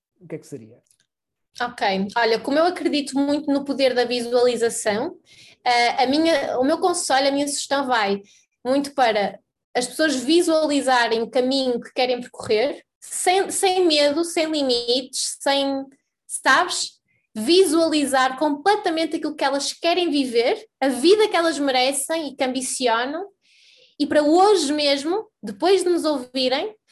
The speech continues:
Speaker 2: saírem daqui a tomar uma ação,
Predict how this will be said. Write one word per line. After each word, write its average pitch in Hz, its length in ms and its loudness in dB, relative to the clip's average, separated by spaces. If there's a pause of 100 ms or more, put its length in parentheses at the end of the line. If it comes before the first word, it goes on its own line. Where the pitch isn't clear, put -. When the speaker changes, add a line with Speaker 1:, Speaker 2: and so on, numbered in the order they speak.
(120)
Speaker 2:
saírem 349 500 2
daqui 320 240 -2
a 320 80 0
tomar 277 480 -2
uma 466 540 2 (300)
ação, 294 720 -2